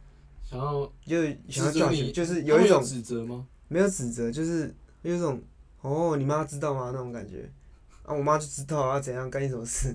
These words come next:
Speaker 1: 他们可能，他，他们可能是想说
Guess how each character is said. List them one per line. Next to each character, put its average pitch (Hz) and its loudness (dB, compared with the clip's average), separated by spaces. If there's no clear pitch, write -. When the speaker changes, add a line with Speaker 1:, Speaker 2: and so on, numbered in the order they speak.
Speaker 1:
他 185 -4
们 196 4
可 143 -4
能， 113 -6
他， 170 -8
他 185 -4
们 180 -2
可 147 -4
能 120 -6
是 127 -6
想 110 -12
说 123 -4